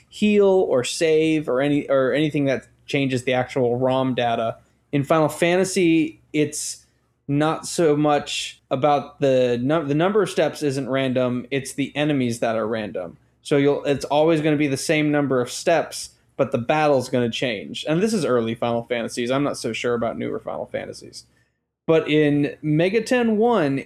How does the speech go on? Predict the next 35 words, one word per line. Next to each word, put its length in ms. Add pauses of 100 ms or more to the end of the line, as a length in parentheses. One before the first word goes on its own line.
(100)
it 160
is 260
completely, 960 (140)
utterly 400
random. 500
There 220
is 160
no 560
determining 720
factor 520
for 180
when 300
there's 220
gonna 180
be 140
a 60
battle, 580 (260)
uh, 280
what 280
you're 140
gonna 160
be 120
fighting, 540
how 160
many 380
enemies 400
you're 80
gonna 180
be 100
fighting. 520 (380)
Everything's 720
random. 580
And 120
even, 280
like, 240